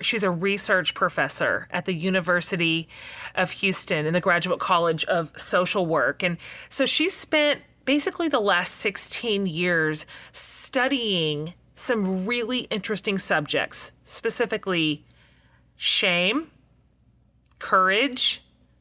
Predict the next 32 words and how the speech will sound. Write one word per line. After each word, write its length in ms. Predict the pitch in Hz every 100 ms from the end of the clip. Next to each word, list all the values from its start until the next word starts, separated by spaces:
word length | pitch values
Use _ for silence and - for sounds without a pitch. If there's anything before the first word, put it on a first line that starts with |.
| _
vulnerability, 1000 | - 185 202 208 180 165 185 190 254 247 -
and 160 | 180 -
empathy. 640 | 202 170 170 - 131 120 180 - _ _ _ _
Um, 200 | 185 180
I 120 | 139 190
would 160 | 190
say 140 | 214 180
those 180 | 180
are 80 | 190
four 260 | 175 180 170
things 420 | 170 170 208 -
that 180 | 190 -
we 140 | 180
are 120 | 160 -
in 240 | 180 165
need 240 | 170 160
of 320 | 147 139 185 -
in 140 | 160
today's 680 | - 175 160 151 147 160 - - - -
world. 280 | - 175 180
So 120 | 180
she's 240 | 214 254 240
the 180 | 254 -
author 420 | 185 180 208 180
of 120 | 160
three 560 | - 202 220 233 247 - - - 185
number 580 | 185 190 214 285 311
one 480 | 285 185 127 175 233 - _ _
New 160 | 180 196
York 240 | 202 185
Times 680 | - 180 160 160 170 - - _ -
bestsellers, 800 | 170 - 156 127 151 208 -